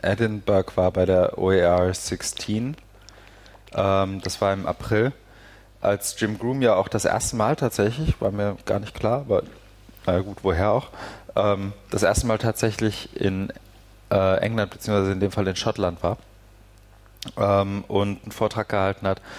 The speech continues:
und letztendlich auch mehr oder weniger vorwurfsvoll als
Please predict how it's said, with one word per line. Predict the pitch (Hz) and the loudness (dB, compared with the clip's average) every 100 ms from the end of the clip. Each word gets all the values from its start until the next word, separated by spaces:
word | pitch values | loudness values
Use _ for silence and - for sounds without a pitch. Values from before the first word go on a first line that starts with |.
| - - | -16 -4
und | 104 | 0
letztendlich | 104 101 107 - | 0 0 -2 0
auch | 104 110 - - - - - - | 2 2 -4 -20 -20 -20 -10 0
mehr | 127 139 | 4 4
oder | 123 | 4
weniger | 123 120 113 | 2 2 2
vorwurfsvoll | - 143 131 120 - - 101 110 139 - - - - - - | 2 0 0 -2 -2 0 2 2 0 -10 -20 -20 -20 -20 -4
als | 98 98 98 - - - | 2 2 0 -4 -10 -12